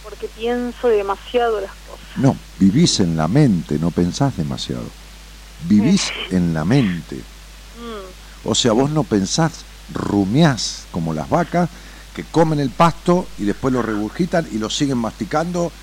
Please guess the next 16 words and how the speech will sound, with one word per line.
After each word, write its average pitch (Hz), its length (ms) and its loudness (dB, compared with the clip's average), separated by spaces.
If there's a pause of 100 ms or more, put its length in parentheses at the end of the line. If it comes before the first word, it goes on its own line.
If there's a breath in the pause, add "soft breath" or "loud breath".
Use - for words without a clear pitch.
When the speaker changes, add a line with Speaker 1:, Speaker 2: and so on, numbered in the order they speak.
(180 loud breath)
Speaker 2:
sesenta 135 500 -2
veces 160 420 2
de, 110 140 -4 (100)
en 95 100 -4
los 98 100 -2
dos 135 180 -2
estómagos. 127 500 -2
Vuelve 127 280 0
al 117 40 -8
primer 127 280 -6
estómago 165 440 -4
y 131 40 -6
vuelve 131 200 -4
a 127 40 -4
la 131 80 -4
boca. 160 240 -6